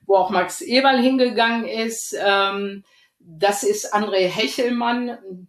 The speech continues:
noch keine vierzig, der aber irre gut, glaub ich, vernetzt ist, auch digital vor allen Dingen.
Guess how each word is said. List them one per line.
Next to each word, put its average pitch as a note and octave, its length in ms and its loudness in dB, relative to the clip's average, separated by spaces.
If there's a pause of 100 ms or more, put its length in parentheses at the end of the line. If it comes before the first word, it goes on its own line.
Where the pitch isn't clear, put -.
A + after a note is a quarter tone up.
(640)
noch F#3 220 -6
keine G#3 380 0
vierzig, B3 800 -4
der G3+ 220 2
aber F3+ 520 2 (160)
irre B3 260 0
gut, A#3+ 280 -8
glaub G#3 280 2
ich, G#3 220 -10
vernetzt G3 540 -2
ist, A#3 300 -6
auch F#3 160 -2
digital F#3 600 0
vor G#3 160 -2
allen G#3+ 180 0
Dingen. A3 240 -8